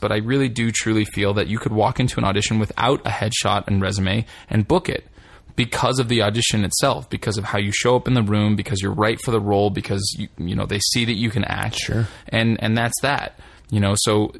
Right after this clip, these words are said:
Speaker 1: so the materials are there as a support. Uh, they're there as a support to get you in the room, really. And, you know, sometimes those, those credits are just talking pieces,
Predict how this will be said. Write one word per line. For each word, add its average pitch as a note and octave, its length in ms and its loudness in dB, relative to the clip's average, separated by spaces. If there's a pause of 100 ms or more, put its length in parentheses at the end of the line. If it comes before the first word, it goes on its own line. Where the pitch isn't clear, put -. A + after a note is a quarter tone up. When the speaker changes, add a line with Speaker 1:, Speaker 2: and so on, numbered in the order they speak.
Speaker 1:
so A2+ 200 0
the A2 60 2
materials D#3 680 2
are A2 160 2
there A2 220 4
as G2+ 160 2
a G2+ 120 -2
support. - 540 -2 (540)
Uh, G1+ 280 -6 (260)
they're A2 240 0
there A2+ 240 4
as A2 140 0
a G#2 100 0
support G#2 460 -2
to A2 120 -2
get G#2 200 -2
you G2+ 100 -2
in G2+ 60 2
the G2+ 80 2
room, A#2+ 380 4
really. G#2+ 380 0 (600)
And, A#2+ 440 0
you F3 80 0
know, D3+ 100 4 (100)
sometimes G3 400 0
those, E3+ 100 0 (200)
those C3+ 180 2
credits F#3 500 -2
are A#2 60 0
just A2 220 -2
talking E3 440 -2
pieces, - 420 -6